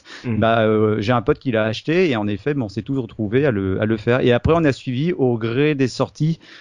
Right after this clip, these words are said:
Speaker 2: des jeux, euh, Dragon Ball. Parce que les jeux Dragon Ball Z,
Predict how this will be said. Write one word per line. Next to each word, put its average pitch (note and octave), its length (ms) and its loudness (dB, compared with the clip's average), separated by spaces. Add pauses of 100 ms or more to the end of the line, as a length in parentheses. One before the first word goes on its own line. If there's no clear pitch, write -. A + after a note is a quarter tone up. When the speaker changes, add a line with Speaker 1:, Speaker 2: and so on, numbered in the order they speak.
(120)
Speaker 2:
des A2+ 200 2
jeux, B2 260 2
euh, G2 640 0
Dragon A#2 240 2
Ball. A2+ 160 2
Parce A#2+ 140 -4
que D#3 80 2
les C#3 140 4
jeux C3 120 2
Dragon C3 200 2
Ball B2+ 160 2
Z, E3+ 160 0